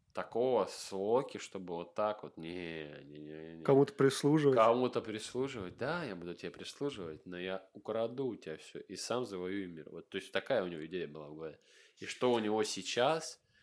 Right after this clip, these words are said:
Speaker 1: у него, возможно, он играет двойную игру, возможно, тройную, возможно, хрен пойми какую. То есть, ну, точно,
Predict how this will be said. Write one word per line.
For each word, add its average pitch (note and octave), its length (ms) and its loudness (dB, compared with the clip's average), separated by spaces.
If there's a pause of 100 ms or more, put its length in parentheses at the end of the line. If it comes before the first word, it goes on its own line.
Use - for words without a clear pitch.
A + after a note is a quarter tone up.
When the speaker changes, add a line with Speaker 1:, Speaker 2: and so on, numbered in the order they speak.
(240)
Speaker 1:
у G2 40 -4
него, G#2+ 260 4
возможно, G#2+ 500 4
он C3 100 0
играет B2+ 300 6
двойную A2+ 520 4
игру, C2+ 240 -16 (120)
возможно, E2 440 -8
тройную, F#2+ 560 -2
возможно, F2+ 540 -6 (140)
хрен G#2 380 -4
пойми A2 260 -4
какую. G#2 560 -6 (440)
То F2+ 80 -10
есть, E2+ 240 -10
ну, E2 300 -12 (600)
точно, B2+ 380 0